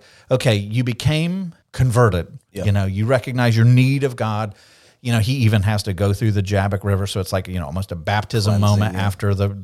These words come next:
Speaker 1: you see all these points where he's wrestled with God, received the blessing, goes through the water, lays down his life temporarily, <laughs> momentarily, and you're thinking, "Okay, this guy's a,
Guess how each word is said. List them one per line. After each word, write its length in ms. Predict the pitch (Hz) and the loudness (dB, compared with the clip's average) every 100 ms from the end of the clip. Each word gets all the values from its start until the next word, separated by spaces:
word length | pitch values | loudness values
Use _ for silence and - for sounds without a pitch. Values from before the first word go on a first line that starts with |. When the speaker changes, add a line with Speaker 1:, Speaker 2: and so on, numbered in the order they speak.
| - | -14
Speaker 1:
you 240 | 117 123 113 | -14 -8 -6
see 180 | 170 | 0
all 240 | 139 143 151 | 4 4 4
these 280 | 135 123 - _ _ | 0 -2 -8 _ _
points 360 | - 101 80 - | -4 -4 -4 -6
where 160 | 92 | -6
he's 220 | 85 95 - _ _ _ _ | -4 -6 -8 _ _ _ _
wrestled 360 | 82 82 95 95 | -6 -4 -4 -6
with 160 | 95 | -6
God, 400 | 135 139 151 147 - _ _ | -4 -4 -4 -6 -14 _ _
received 420 | - 87 90 78 | -10 -6 -6 -8
the 80 | 85 | -8
blessing, 540 | 104 143 117 151 147 | -2 -2 -2 -6 -8
goes 280 | 95 92 90 | -4 -4 -4
through 200 | - 104 | 0 2
the 80 | 98 | 2
water, 500 | 90 147 160 151 147 | 0 0 2 0 -4
lays 340 | 131 98 95 95 | -4 -4 -4 -4
down 260 | 95 90 | -2 -2
his 140 | 92 123 | -4 -2
life 320 | 135 143 - | -2 -2 -4
temporarily, 720 | 143 131 139 127 127 127 127 - - | -6 -4 -2 0 0 0 -2 -4 -12
<laughs> 140 | - | -12
momentarily, 960 | 127 113 120 127 127 123 123 110 113 110 - _ _ _ _ _ _ _ | -6 2 4 6 2 0 -2 0 0 -2 -8 _ _ _ _ _ _ _
and 120 | 143 | -4
you're 80 | 139 | -2
thinking, 220 | 160 180 | -2 -2
"Okay, 280 | 196 196 247 | -2 0 0
this 160 | 156 135 | 0 -2
guy's 300 | 131 139 | 0 0
a, 40 | 135 | -2